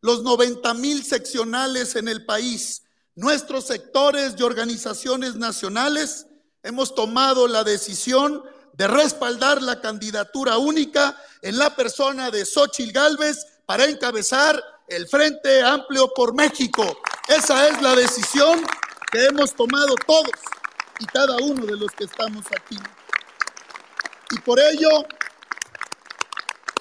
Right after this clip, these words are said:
y por ello,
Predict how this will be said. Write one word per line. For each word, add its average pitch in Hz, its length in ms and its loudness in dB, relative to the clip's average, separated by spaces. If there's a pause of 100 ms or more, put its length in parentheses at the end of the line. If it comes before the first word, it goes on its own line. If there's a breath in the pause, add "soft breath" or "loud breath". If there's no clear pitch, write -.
(3250)
y 240 80 -2
por 247 200 6
ello, 285 380 2